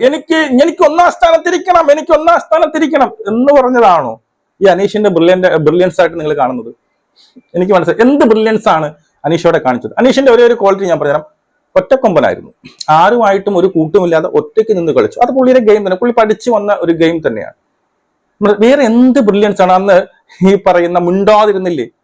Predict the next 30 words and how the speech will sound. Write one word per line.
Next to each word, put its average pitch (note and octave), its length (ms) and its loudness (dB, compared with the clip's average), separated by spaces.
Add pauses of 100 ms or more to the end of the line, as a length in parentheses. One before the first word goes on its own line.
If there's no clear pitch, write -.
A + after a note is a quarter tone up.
(140)
അത് A#3 120 0
ഞാൻ C#4+ 160 2
അന്ന് A#3+ 220 2
ഒന്നും C4 200 2
പറഞ്ഞത് B3 240 0
അവന്റെ C#4 200 2
മണ്ടത്തരമാണ്. A#3+ 520 0
അവൻ G#3+ 100 4
ഓവർ A3 280 2
തിങ്ക് C4+ 240 -4
ചെയ്തതാണ് A3+ 340 2
അവസാനം. B2 320 -4 (760)
അതവൻ A#3+ 260 4
ഓവർ B3 240 2
തിങ്ക് C4+ 220 -2
ചെയ്ത-, B3 260 2
ചെയ്തതാണ് A#3 460 2
എന്ന് A#3+ 240 0
ഞാൻ A3+ 360 2
ഇവിടെ A#3 240 2
പ്രൂഫ് G#3+ 400 0
അടക്കം A3+ 280 0
പറഞ്ഞു. E3+ 320 -2 (680)
അപ്പൊ G3+ 160 -4
അതാണോ C#4 420 2
നിങ്ങളുടെ G#3 280 2
ബ്രില്യൻസ്, F#3 720 -2
ബ്രില്യൻസ് G#3 380 0
എന്ന് F#3+ 120 2
പറയുന്നത്? B2 300 0